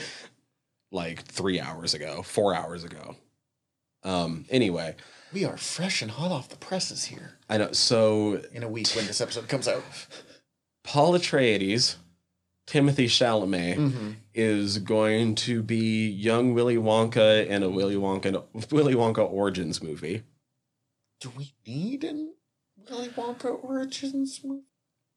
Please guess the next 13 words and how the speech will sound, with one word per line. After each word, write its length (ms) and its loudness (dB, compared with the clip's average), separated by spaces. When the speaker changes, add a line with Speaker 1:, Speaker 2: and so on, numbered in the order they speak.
Speaker 1:
Henry 640 4
Cavill 800 0
is 200 2
going 220 6
to 80 6
be 180 4
the 140 2
new 220 2
Highlander. 800 0
Speaker 2:
I 100 6
will 240 4
say 240 4
this. 520 4